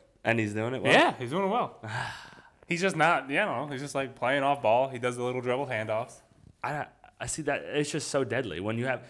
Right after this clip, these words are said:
Speaker 1: 'cause he was what? Was he a number one
Speaker 2: Draft
Speaker 1: overall?
Speaker 2: pick?
Speaker 1: Yeah.
Speaker 2: Yeah.
Speaker 1: Like, when you get somebody like that,
Speaker 2: Yeah.
Speaker 1: that has the talent and the athleticism.
Speaker 2: And you make him just dribble the ball and hand it off to the best shooters in the world.
Speaker 1: Yeah.
Speaker 2: It works.
Speaker 1: It's
Speaker 2: <laughs>
Speaker 1: like,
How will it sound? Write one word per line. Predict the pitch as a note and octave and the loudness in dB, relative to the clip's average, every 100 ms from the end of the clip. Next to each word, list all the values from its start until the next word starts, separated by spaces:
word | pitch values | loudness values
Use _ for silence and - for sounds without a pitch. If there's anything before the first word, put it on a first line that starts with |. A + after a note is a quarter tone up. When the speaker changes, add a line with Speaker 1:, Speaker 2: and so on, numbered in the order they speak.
| - - | -10 -4
Speaker 1:
'cause | D#3 | -2
he | G#3+ | 0
was | F#3+ E3 A2+ | 2 0 2
what? | B2 A2+ - - _ - | 2 2 -4 -20 _ -8
Was | A#2+ | -4
he | E3 | -4
a | |
number | E3+ F3 | -2 -2
one | F3 G3+ - _ _ _ - | -4 -6 -14 _ _ _ -4
Speaker 2:
Draft | C#3 | 2
Speaker 1:
overall? | C3 | 2
Speaker 2:
pick? | F3+ A3+ - - | 2 -4 -8 -6
Speaker 1:
Yeah. | G3 G2+ | -4 -2
Speaker 2:
Yeah. | C3 A2 - - _ | -2 -4 -6 -20 _
Speaker 1:
Like, | C#3 | -8
when | D#3 | -2
you | D#3+ | 0
get | A#2+ D#3 F3 | 2 2 0
somebody | - E3 C#3 | 0 -2 0
like | B2 G2+ F#2+ | 0 0 -2
that, | D#2+ - _ _ | -8 -10 _ _
Speaker 2:
Yeah. | C#3+ B2 - | 2 4 4
Speaker 1:
that | B2 A#2 | 2 4
has | D#3 E3+ C3+ | 6 6 2
the | B2 | -6
talent | - B2 B2 A2+ | 0 2 2 -2
and | G#2 | -2
the | |
athleticism. | F#2 F#2 G#2+ A2+ A#2 A2+ A#2 | -2 0 -2 -2 -4 -8 -4
Speaker 2:
And | C#3 | -2
you | B2+ | 0
make | C3 C3 | 0 0
him | C3 | -4
just | B2+ A2+ G#2+ | -6 -8 -12
dribble | A2 A#2+ A#2+ A#2 | -4 -2 -2 -2
the | |
ball | A2+ A2 | -2 -2
and | A2 A2+ | -2 -4
hand | A2+ | -2
it | |
off | A2 A2 | -2 -2
to | A#2 | -6
the | |
best | G#2+ G#2+ | -4 -6
shooters | - A2+ G#2+ | -6 -8 -6
in | G#2+ | -8
the | |
world. | G#2 A2+ C3+ | -2 0 6
Speaker 1:
Yeah. | B2 F#2+ - - _ - _ - | 6 6 0 -18 _ -20 _ -12
Speaker 2:
It | A#2 | -10
works. | B2 A#2 A2+ | -6 -6 -2
Speaker 1:
It's | A#2+ | 2
Speaker 2:
<laughs> | B2+ | 4
Speaker 1:
like, | B2 B2+ G3 G3+ | 4 4 2 -2